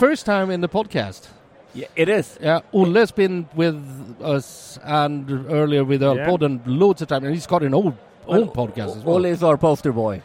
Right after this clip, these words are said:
Speaker 2: so
Speaker 1: Yeah.
Speaker 2: I,
Speaker 3: <laughs> And we
Speaker 2: I'm,
Speaker 3: heard,
Speaker 2: I'm
Speaker 3: we
Speaker 2: more
Speaker 3: heard
Speaker 2: in the
Speaker 3: that you,
Speaker 2: background.
Speaker 3: <laughs> we heard that you really wanted to be here, so now we, we made it happen.
Speaker 2: Well,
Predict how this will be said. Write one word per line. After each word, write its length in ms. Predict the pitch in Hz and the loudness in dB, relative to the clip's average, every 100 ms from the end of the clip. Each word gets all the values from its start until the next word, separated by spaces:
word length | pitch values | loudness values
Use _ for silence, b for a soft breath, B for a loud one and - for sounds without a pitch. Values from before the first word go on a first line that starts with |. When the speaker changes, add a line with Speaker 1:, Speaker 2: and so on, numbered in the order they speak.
| - | -6
Speaker 2:
so 140 | 139 | 2
Speaker 1:
Yeah. 120 | 127 135 | 4 6
Speaker 2:
I, 80 | 139 | 4
Speaker 3:
<laughs> 640 | 254 170 - 202 - 180 | 4 4 4 4 2 0
And 120 | 170 | 2
we 60 | 165 | 6
Speaker 2:
I'm, 60 | |
Speaker 3:
heard, 80 | 180 | 6
Speaker 2:
I'm 120 | 185 | 6
Speaker 3:
we 60 | 185 | 8
Speaker 2:
more 80 | 190 | 8
Speaker 3:
heard 80 | 196 | 6
Speaker 2:
in 40 | |
the 60 | 180 | 6
Speaker 3:
that 140 | 165 | 4
you, 60 | 160 | 4
Speaker 2:
background. 440 | 131 113 127 208 | 2 0 0 0
Speaker 3:
<laughs> 20 | |
we 100 | 175 180 | 2 4
heard 100 | 180 | 2
that 140 | 165 | 0
you 100 | 165 | 0
really 220 | 165 165 | 2 2
wanted 240 | 156 156 135 | 0 -2 -4
to 80 | |
be 200 | 135 147 | -4 -4
here, 140 | 123 113 | -4 -6
so 240 | - 131 | -4 -4
now 160 | 143 147 | -2 0
we, 180 | 139 135 | 0 -2
we 160 | 135 | -4
made 180 | 147 151 | -4 -4
it 80 | 135 | -2
happen. 340 | 135 127 110 156 | -4 -6 -12 0
Speaker 2:
Well, 380 | 170 202 185 | 2 2 0